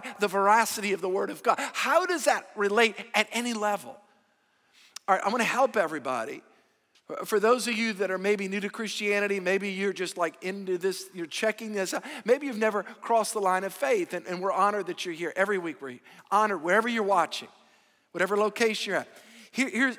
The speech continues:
this is very important. The Bible is divided in the Old Testament, the Old Testament,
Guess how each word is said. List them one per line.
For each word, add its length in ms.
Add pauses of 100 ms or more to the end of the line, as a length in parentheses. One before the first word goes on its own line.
this 200
is 100
very 240
important. 340 (140)
The 100
Bible 640
is 140
divided 500 (220)
in 120
the 200
Old 260
Testament, 560 (200)
the 200
Old 240
Testament, 680